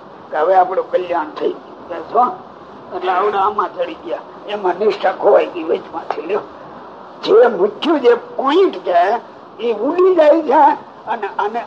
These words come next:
આ લોકોને હેલું થઈ ગયું, હવે પૈસા દઈને કલ્યાણ થાય એટલે જાજે મહેનત તો ન રહી. અને કર્તવ્ય શું છે એને કોઈ યાદ નથી.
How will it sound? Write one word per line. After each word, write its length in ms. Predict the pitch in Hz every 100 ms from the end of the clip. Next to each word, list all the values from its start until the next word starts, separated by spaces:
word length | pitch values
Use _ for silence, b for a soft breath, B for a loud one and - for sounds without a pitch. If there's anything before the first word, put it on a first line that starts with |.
| -
આ 120 | 277
લોકોને 440 | 320 339 330 330 339
હેલું 320 | 311 370 320
થઈ 140 | 254
ગયું, 160 | 277 247
હવે 80 | 233
પૈસા 400 | 226 269 254 254
દઈને 300 | 311 277 233
કલ્યાણ 400 | 285 277 254 -
થાય 220 | 196 - - - -
એટલે 180 | 208 202
જાજે 260 | 196 202 214
મહેનત 420 | 202 208 226 -
તો 80 | 190
ન 120 | 185 214
રહી. 200 | 233 277
અને 260 | 262 269 - - - - - - - - - - - - - - - - - - - - -
કર્તવ્ય 720 | - 233 220 330 339 392 415
શું 300 | 403 370 311
છે 160 | 240 247 - - - -
એને 200 | - 196 202
કોઈ 160 | 202 165 160
યાદ 180 | 156 -
નથી. 220 | 339 -